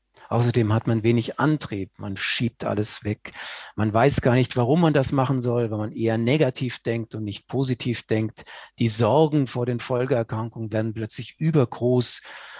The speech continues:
oder auch ein Gefühl der Gleichgültigkeit, dass man so sagt, „Ach,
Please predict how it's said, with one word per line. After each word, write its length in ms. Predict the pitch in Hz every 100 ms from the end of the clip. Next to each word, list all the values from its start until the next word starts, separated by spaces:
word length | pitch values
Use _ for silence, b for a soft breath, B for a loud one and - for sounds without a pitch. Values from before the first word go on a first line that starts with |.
| B -
oder 400 | 131 143 139 131
auch 160 | 127
ein 140 | 135 123
Gefühl 340 | 117 - 123
der 120 | 120
Gleichgültigkeit, 1300 | 113 110 120 127 - _ _ 127 120 120 - 123 113 117
dass 160 | 113
man 140 | 123 117
so 80 |
sagt, 320 | 113 117 107 -
„Ach, 340 | 110 -